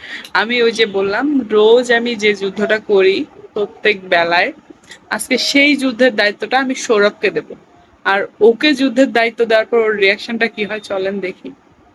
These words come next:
সে কিন্তু এখানেই শুয়ে আছে, একটু একটু ঘুম ঘুম ভাব। তো চলেন। এই যে, এই সৌরভ, এই সৌরভ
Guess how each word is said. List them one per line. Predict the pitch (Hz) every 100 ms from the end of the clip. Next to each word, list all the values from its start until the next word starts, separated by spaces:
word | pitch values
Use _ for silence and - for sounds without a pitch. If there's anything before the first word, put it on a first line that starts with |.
| -
সে | 233
কিন্তু | 233 240 240
এখানেই | 214 220 226
শুয়ে | 233 - 220 202
আছে, | 208 214
একটু | 202 214
একটু | 208 202 175
ঘুম | 196 190 180
ঘুম | 180 175
ভাব। | 175 - _ _ _ _
তো | - 190
চলেন। | 190 170 165 175 - _ _ _ _ _ _ _ _ _ _ _ _ _ _ 311 _ _ _ _ _ _ - _ - - - - _ _ 233
এই | 240
যে, | 285 247 208 - _ _ _ _ _ _ _ _ _ _ _ -
এই | 247 240 196 214 _ _ _ _ _ _
সৌরভ, | - 214 220 269 330 _ _ _ _ _ _ _ _ _ _ _ _ -
এই | 247 330 349
সৌরভ | 302 202 170